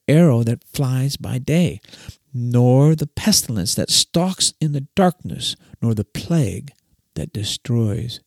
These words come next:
at midday." In verse nine, "If you make the Most High your dwelling, even the Lord, who is my refuge, then no harm will befall you,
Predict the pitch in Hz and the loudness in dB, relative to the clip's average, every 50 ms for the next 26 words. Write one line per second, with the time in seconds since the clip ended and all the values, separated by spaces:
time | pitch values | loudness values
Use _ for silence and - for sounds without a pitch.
0 | _ - - - - - 107 117 120 113 117 127 139 151 160 156 - - 120 _ | _ -14 -14 -14 -12 -10 -8 -4 -4 -4 -4 -6 -6 -4 -4 -4 -6 -10 -18 _
1 | _ _ _ _ _ _ _ _ _ _ _ _ _ _ _ _ _ _ _ _ | _ _ _ _ _ _ _ _ _ _ _ _ _ _ _ _ _ _ _ _
2 | _ _ _ _ _ _ _ _ - - 104 101 101 101 101 - - 113 110 107 | _ _ _ _ _ _ _ _ -14 -12 -6 -4 -4 -2 -2 -2 0 2 2 2
3 | 92 85 90 - - - - - - - 120 - - 123 117 113 113 113 113 117 | 2 0 -4 -8 -14 -20 -16 -8 -6 -6 -6 -2 0 0 0 0 0 -2 0 2
4 | 120 131 143 160 - _ - - - _ _ - - 101 104 104 107 120 135 131 | 2 4 2 2 0 _ -16 -20 -20 _ _ -8 -6 -6 -2 -2 0 0 0 -2
5 | - - - 117 113 117 120 117 127 131 - - 139 131 117 92 98 113 117 120 | -4 -6 -4 -2 -2 -2 -2 -2 -2 -4 -4 -6 -4 -2 -2 -2 -4 -4 -6 -8
6 | 123 123 127 _ _ _ _ _ - _ _ _ _ _ _ _ _ - 123 131 | -8 -10 -12 _ _ _ _ _ -20 _ _ _ _ _ _ _ _ 0 0 2
7 | 131 143 151 151 156 160 135 117 113 107 107 107 110 113 - _ _ _ _ _ | 2 2 0 0 0 0 0 0 0 0 0 0 -2 -2 -4 _ _ _ _ _
8 | - 120 113 107 104 104 107 101 101 104 104 104 101 101 - - - - - - | -8 -4 -2 -2 -2 -2 -2 -2 -2 0 0 0 -2 -2 -4 -6 -12 -14 -14 -14
9 | - - - _ _ - - - - - 131 135 131 131 127 127 135 143 151 143 | -16 -20 -20 _ _ -20 -20 -16 -4 4 6 6 6 6 4 2 4 4 4 2
10 | 123 - 147 143 156 156 135 120 123 123 117 120 123 123 123 123 - - 127 135 | 0 2 2 4 4 4 2 0 0 -2 -4 -4 -4 -4 -6 -6 -4 -4 -2 0
11 | 143 135 110 92 98 | 0 0 -2 -4 -6